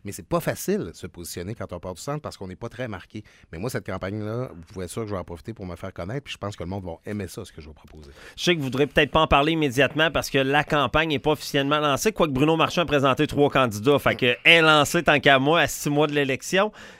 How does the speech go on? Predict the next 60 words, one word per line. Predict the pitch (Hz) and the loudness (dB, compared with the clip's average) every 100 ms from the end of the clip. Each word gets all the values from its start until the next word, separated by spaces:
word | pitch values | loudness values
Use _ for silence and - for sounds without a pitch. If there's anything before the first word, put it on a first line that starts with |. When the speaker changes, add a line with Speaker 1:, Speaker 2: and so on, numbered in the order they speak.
| - | -2
Speaker 2:
Euh, | 127 | -2
ça | - - | 2 2
va | 147 147 | 4 2
être | |
quoi | - 175 196 | 4 4 6
vos | 156 147 | 4 2
projets | 139 151 135 135 | 4 4 4 2
forts ? | - 190 | 4 2
Je | 180 | 2
sais | |
que | 147 | 0
vous | |
en | 143 | 2
avez | |
déjà | 139 139 147 | 2 2 2
parlé, | 131 123 156 175 | 2 2 2 2
une | 165 | 2
ville | 123 160 151 | 2 2 2
plus, | - 151 151 156 147 | 0 2 6 6 6
euh, | 135 127 117 107 - - - | 6 6 4 -2 -12 -10 2
une | 147 | 4
ville | 143 170 | 4 4
plus | 156 | 2
facile | 147 147 - 175 | 2 2 2 0
pour | 143 | 0
les | 151 | 0
citoyens. | 135 - 139 143 180 | 0 2 4 4 2
Est-ce | 202 | 0
qu'il | - | 2
y | 160 | 4
a | |
d'autres | 139 143 131 | 6 6 6
choses | - 165 | 4 2
que | - | 2
vous | 135 | 0
pouvez | 143 | 2
nous | 143 135 | 2 2
dire | 117 156 | 0 0
au | 147 | 0
micro | 127 - 131 160 | 0 -2 0 0
qui | - 131 | -2 0
vont | 120 | 2
être | 139 | 4
dans | 131 127 | 4 2
vos, | 113 131 131 131 | 4 4 4 4
euh, | 117 110 104 - - - | 4 4 2 -2 -14 -2
tu | 151 | 2
sais, | |
dans | 139 127 | 4 4
vos, | 110 123 120 120 | 4 4 6 6
euh, | 110 104 | 4 2
je | 98 | 0
vais | 113 | 0
le | |
dire | 104 | 2
comme | 123 117 | 2 2
ça, | |
dans | 165 | 2
vos | 135 131 | 4 2
points | 135 139 | 2 2